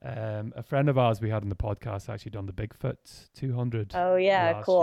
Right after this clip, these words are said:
Speaker 1: year as well. They're all pretty different to each other, aren't they? Um, you know, he, one thing he mentioned was,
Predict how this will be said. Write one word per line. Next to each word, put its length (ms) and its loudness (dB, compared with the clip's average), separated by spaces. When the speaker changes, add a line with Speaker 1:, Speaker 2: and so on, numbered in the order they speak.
Speaker 1:
year 80 -6
as 160 -12
well. 380 -10
They're 160 2
all 120 4
pretty 260 2
different 440 0
to 100 -2
each 160 -2
other, 220 2
aren't 220 0
they? 280 -2
Um, 480 -2
you 100 -2
know, 60 0
he, 220 0
one 200 0
thing 220 0
he 200 0
mentioned 480 -2
was, 600 -8